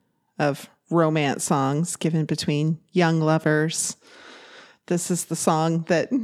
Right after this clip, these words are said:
ended up on there. They're, Oh, you know, between this and You Are My Valentine and, <laughs> you know, all those sweet, sappy songs, this was on there. This was probably the best song on there.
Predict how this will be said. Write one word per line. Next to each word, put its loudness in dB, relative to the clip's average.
ended 6
up 2
on 4
there. 4
They're, 0
Oh, -4
you 0
know, -2
between 0
this 0
and 0
You 4
Are 4
My 4
Valentine 2
and, -2
<laughs> -10
you 0
know, 0
all 0
those 0
sweet, -4
sappy -2
songs, 0
this -6
was -2
on 0
there. 2
This 0
was 0
probably 4
the 0
best 2
song 0
on -2
there. -4